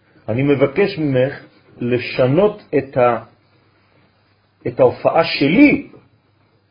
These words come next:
כי אני בעצם נותן לך עכשיו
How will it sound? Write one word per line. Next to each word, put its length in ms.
כי 140
אני 480
בעצם 600
נותן 380
לך 160
עכשיו 360